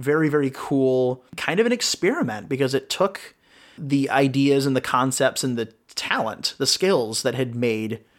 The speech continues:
nineteen fifty-four up through nineteen fifty-nine so profitable for, you know, special effects films, and they were continuing to refine things, and they took the elements that made Godzilla and Rodan and Varan and the Mysterians work so well, and they did a space opera.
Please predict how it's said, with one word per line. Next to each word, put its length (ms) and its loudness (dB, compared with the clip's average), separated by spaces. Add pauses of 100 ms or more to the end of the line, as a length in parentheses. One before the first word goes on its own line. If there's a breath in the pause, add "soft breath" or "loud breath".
(240 soft breath)
nineteen 380 2
fifty-four 640 2
up 160 0
through 160 2
nineteen 380 0
fifty-nine 800 0 (340 soft breath)
so 200 2
profitable 640 2
for, 380 -2
you 100 -4
know, 60 -6
special 360 -2
effects 320 -4
films, 380 -6
and 100 -8
they 60 -6
were 80 -6
continuing 540 0
to 80 0
refine 420 0
things, 380 -6
and 160 -6 (420 loud breath)
they 140 4
took 320 -2
the 240 4
elements 340 2
that 160 -4
made 180 -4
Godzilla 600 2
and 240 -8
Rodan 440 0
and 240 -8
Varan 760 2
and 340 -6
the 160 -4
Mysterians 560 2
work 220 0
so 180 2
well, 300 2
and 120 -2
they 100 0
did 180 -2
a 60 2
space 420 0
opera. 420 -4